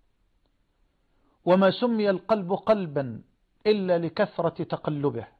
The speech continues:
أسأل الله أن يثبت قلوبنا على الحق، وأن يصرف قلوبنا إلى الطاعة،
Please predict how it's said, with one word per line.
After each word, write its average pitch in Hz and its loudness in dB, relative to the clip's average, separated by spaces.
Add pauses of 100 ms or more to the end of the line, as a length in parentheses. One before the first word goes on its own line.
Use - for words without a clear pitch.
(100)
أسأل - -6
الله 180 2
أن 180 -6
يثبت 170 -4
قلوبنا 165 -2
على 151 -2
الحق، - -4 (480)
وأن 196 0
يصرف 185 0
قلوبنا 170 0
إلى 170 -6
الطاعة، 165 2